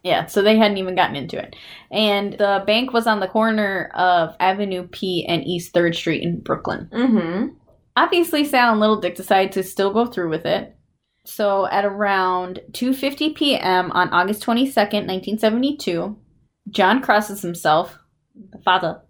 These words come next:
Speaker 1: the
Speaker 2: Mm.
Speaker 1: Son, the Holy Spirit.
Speaker 2: Mm-hmm, mm-hmm, mm-hmm.
Speaker 1: He walks in, pulls a shotgun out of the Wrigley's box, and orders everyone not to move,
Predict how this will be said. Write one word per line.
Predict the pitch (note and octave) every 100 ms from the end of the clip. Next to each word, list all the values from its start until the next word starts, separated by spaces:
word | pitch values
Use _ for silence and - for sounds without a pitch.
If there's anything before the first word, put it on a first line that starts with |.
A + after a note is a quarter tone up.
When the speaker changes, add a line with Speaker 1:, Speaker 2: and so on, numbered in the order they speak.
| -
Speaker 1:
the | F3+
Speaker 2:
Mm. | F#3
Speaker 1:
Son, | A3+ F3 D#3+ E3+ _ _ _ _ -
the | F#3+
Holy | E3 E3+ E3+
Spirit. | - F#3+ - - - -
Speaker 2:
Mm-hmm, | A#3 F4 A4 C4
mm-hmm, | A4 A#4+ -
mm-hmm. | F#4 - E4+ - _ _
Speaker 1:
He | G3 G#3+ G3
walks | D3+ - F#3+ A#3 -
in, | - G3+ F#3 F#3+ G3+ - _
pulls | - A3 A3+
a |
shotgun | C4+ - G#3 G#3 A3+ A#3
out | F#3+
of | F#3+
the | F#3
Wrigley's | F#3 G3 G3 F3
box, | E3+ E3+ F3 - _ _
and | - F3+ F3 E3+
orders | - F#3+ F3+ F3+ - _
everyone | G3 G3 G#3 G#3+ A3 G#3+ -
not | F3 E3+
to | - B3+
move, | G#3+ F#3 F#3